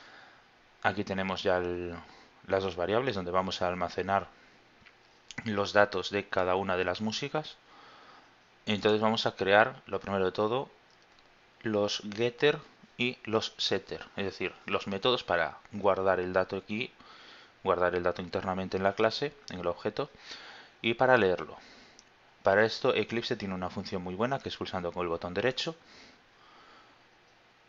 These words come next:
el apartado source, fu-, código, fuente, y tenemos aquí generate getters and setters,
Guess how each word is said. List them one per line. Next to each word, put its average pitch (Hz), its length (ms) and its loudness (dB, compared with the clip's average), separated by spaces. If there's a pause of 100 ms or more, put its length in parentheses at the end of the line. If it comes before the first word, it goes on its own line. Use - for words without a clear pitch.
(180)
el 90 260 -4
apartado 90 580 2
source, 143 440 -4 (760)
fu-, 98 80 -14
código, 123 480 2
fuente, 117 420 -4 (1120)
y 120 160 2
tenemos 101 320 -4
aquí 120 320 -2
generate 107 680 -2 (100)
getters 117 540 0
and 123 220 -4
setters, - 480 -4